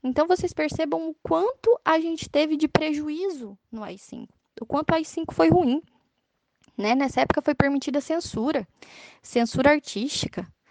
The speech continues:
Vários artistas do nosso país foram exilados.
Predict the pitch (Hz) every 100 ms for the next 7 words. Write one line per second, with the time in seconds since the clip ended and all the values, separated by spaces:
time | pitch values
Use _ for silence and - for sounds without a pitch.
0 | _ - _ 185 202 247 294 269 269 -
1 | 269 254 226 233 240 - 226 233 - 247
2 | 254 254 269 202 233 226 -